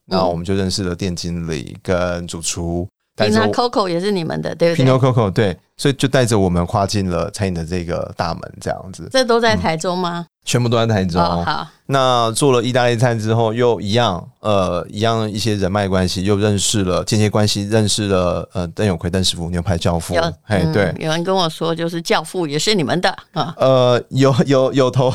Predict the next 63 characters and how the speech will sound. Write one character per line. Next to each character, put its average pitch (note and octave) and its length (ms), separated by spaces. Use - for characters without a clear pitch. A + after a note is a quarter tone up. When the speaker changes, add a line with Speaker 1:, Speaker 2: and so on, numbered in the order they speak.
Speaker 1:
有 C3 160
投 B2+ 180
资， C3 300
有 - 100
投 B2 200
资， B2+ 180
Speaker 2:
对。 - 40
Speaker 1:
这 B2+ 100
样， G#2+ 160
所 D#3 140
以 D3 60
才 A#2+ 200
一 C3+ 120
起 F#2+ 280
合-， G2 280
呃， F#2+ 160
合 G2 180
力 G#2+ 220
在 G2 380
中 G2+ 200
部 G#2 80
开 F#2 240
设 G#2 160
了 F#2 100
蜜 F#2 180
G F2 180
Q F2 160
牛 D#2+ 120
排 D#2+ 200
馆， A#3+ 120
Speaker 2:
搞 - 60
半 F4 180
天， - 140
Speaker 1:
这 - 20
样。 E4 220
Speaker 2:
每 C4 180
次 C4 180
我 A#3 100
去 D#4 120
台 A#3 240
中， C4 320
那 F4 100
个 C#4 120
谁 F3+ 340
啊， F#3 160
都 C4 240
一 E4+ 100
直 A3 140
叫 C4 160
我 G3 80
去 A3+ 220
雨 E3+ 220
月 B3 200
楼 E3 180
吃 - 280
饭， F3 240
那 D4+ 80
也 G#3 120
是 B3+ 160
你 F3+ 120
们 D3 160
的 D3+ 100
啊？ C#3+ 180